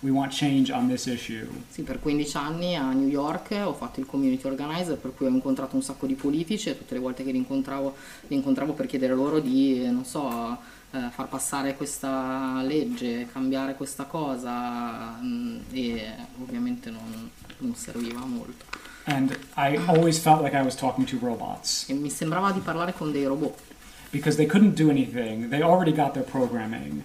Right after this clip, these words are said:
Speaker 1: The wealthy people who fund their campaigns had already said, "This can happen, and this can't happen," and anything else, they would say, "Oh, no, I can't do that."
Speaker 2: Che comunque era, mi sembravano dei robot perché era come se fossero già programmati, perché, eh,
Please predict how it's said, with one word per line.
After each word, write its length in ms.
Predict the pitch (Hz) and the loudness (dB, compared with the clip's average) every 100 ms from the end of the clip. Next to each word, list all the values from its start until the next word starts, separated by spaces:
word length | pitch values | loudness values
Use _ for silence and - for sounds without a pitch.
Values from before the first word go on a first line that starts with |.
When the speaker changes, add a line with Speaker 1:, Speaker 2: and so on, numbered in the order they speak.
| - - 135 | -12 -10 0
Speaker 1:
The 80 | |
wealthy 480 | 147 131 147 156 170 | 2 4 4 4 4
people 460 | 160 151 143 139 123 | 2 2 2 0 0
who 80 | 127 | -2
fund 320 | - 135 135 | 0 2 4
their 160 | 131 | 2
campaigns 600 | 127 135 123 131 123 120 | 0 0 0 0 0 0
had 120 | 131 127 | 0 2
already 240 | 131 127 | 2 2
said, 260 | 120 123 113 | 0 -2 2
"This 180 | 156 | 2
can 140 | - 165 | 4 4
happen, 520 | 147 143 139 131 131 - - | 4 2 0 0 -2 -4 -8
and 160 | 127 123 | -2 0
this 160 | 139 | 0
can't 280 | - 143 131 | 0 0 -2
happen," 480 | 123 117 127 117 113 - - - | -4 -4 -2 -2 -4 -6 -16 -6
and 140 | 143 | 0
anything 360 | 135 175 175 156 | 4 4 6 6
else, 200 | 147 135 | 6 4
they 100 | 135 | 2
would 100 | 120 | 0
say, 120 | 127 | 0
"Oh, 220 | 123 143 | 2 4
no, 180 | 139 131 | 4 2
I 60 | 123 | 0
can't 300 | - 127 113 | 0 -2 -2
do 120 | 113 | -6
that." 340 | 110 - - - | -6 -8 -8 -6
Speaker 2:
Che 80 | |
comunque 260 | 151 175 190 | -2 0 2
era, 140 | 135 | 0
mi 80 | 131 | 0
sembravano 300 | 139 156 165 | -2 0 2
dei 100 | 160 | 2
robot 160 | 156 202 | 2 2
perché 180 | 151 139 | -2 -4
era 120 | 131 | -4
come 200 | - 143 | 0 -2
se 140 | - | -2
fossero 320 | - 151 147 | -6 -4 -2
già 100 | 135 | 0
programmati, 680 | 139 143 139 131 139 127 - | -2 -2 0 2 2 2 -2
perché, 320 | 110 120 - | -8 -6 0
eh, 460 | 139 120 110 110 113 | 0 0 -2 -6 -6